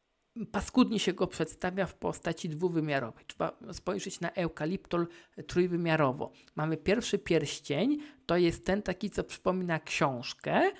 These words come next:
e, a drugi pierścień to jest ten wznoszący się ponad jego płaszczyzną, dlatego jest bicykliczny. Eter, dlaczego eter? Mamy tlen.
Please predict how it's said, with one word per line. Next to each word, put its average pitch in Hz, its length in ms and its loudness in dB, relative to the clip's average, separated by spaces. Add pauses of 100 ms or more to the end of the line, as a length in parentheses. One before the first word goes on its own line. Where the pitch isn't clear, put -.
(320)
e, 151 500 0 (200)
a 160 120 4
drugi 165 640 2
pierścień 202 760 0
to 170 120 0
jest 165 400 -2
ten 208 220 -2
wznoszący 185 760 -4
się - 180 -6
ponad - 360 -2
jego 180 220 -2
płaszczyzną, 156 960 -4 (260)
dlatego 170 300 -2
jest 165 140 -4
bicykliczny. 160 760 -4 (340)
Eter, 175 580 2 (300)
dlaczego 165 540 -2
eter? 226 340 -6
Mamy 226 240 -2
tlen. 160 400 -2